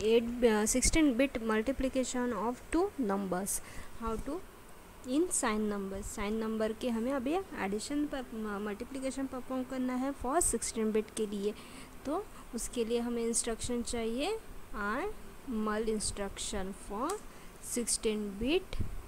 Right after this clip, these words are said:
multiplication।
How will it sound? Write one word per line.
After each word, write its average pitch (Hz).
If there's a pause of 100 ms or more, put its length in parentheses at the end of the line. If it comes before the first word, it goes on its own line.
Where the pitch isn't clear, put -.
(1300)
multiplication। 208